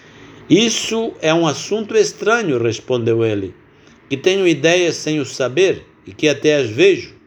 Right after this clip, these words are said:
com os meus próprios olhos." Não uma ideia kantiana, mas uma ideia platônica no seu significado original. Este era o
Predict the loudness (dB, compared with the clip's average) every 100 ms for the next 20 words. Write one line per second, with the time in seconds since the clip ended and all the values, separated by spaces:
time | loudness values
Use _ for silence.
0 | _ -10 -10 -8 -8 -6 -6 -6 -6 -2
1 | 0 0 -4 -12 -20 -20 -20 -20 -20 -20
2 | -20 -20 -20 -20 -20 -20 -20 -20 -20 -14
3 | 0 2 4 2 -4 -10 -10 -4 -2 0
4 | 0 0 2 0 -2 -4 -2 -2 -2 -6
5 | -14 -20 _ _ -2 0 0 2 2 2
6 | 2 2 0 -2 -2 0 2 2 0 -4
7 | -6 -6 -2 -2 -2 -4 -6 -6 -6 0
8 | 0 0 -2 -2 -2 -4 -6 -6 -10 -18
9 | _ _ -20 -20 -20 -16 2 4 4 0
10 | -6 -2 0 2 0 -2 -6 -10 -6 -4
11 | -6